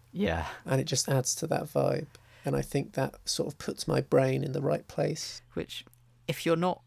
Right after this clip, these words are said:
Speaker 1: paying attention, they might sound like flies. <laughs> That was a risky move.
Speaker 2: When I first listened to that song, I knew it was a bee.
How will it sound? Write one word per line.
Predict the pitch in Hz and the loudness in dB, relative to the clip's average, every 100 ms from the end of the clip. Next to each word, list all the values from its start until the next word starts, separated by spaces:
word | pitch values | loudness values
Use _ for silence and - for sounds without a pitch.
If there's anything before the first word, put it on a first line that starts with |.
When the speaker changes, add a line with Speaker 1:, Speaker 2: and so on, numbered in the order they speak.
| - | -8
Speaker 1:
paying | 151 156 151 | 0 2 2
attention, | 143 147 151 - 170 175 196 - - _ _ - | 2 0 0 0 -2 -2 -4 -10 -20 _ _ -6
they | 143 143 139 | 0 0 0
might | 143 139 151 - | 2 2 2 0
sound | 147 151 151 | 0 0 0
like | - | -2
flies. | - 151 160 175 - - - - | 0 2 2 0 -6 -14 -4 0
<laughs> | - - - - - - - 214 139 - - - | 2 0 -2 0 4 4 6 4 0 -4 -2 6
That | 156 | 6
was | 165 | 6
a | 147 | 2
risky | 135 143 147 - 147 | -2 0 0 -2 0
move. | 143 143 92 95 127 | 2 2 2 -4 2
Speaker 2:
When | 180 | 6
I | 202 220 | 8 10
first | 226 214 - | 10 10 10
listened | 220 - 202 | 6 6 6
to | |
that | 175 - | 8 10
song, | - 139 | 10 10
I | 139 | 10
knew | 160 180 | 8 8
it | 190 | 6
was | 156 | 4
a | 151 | 4
bee. | 165 151 117 | 6 6 6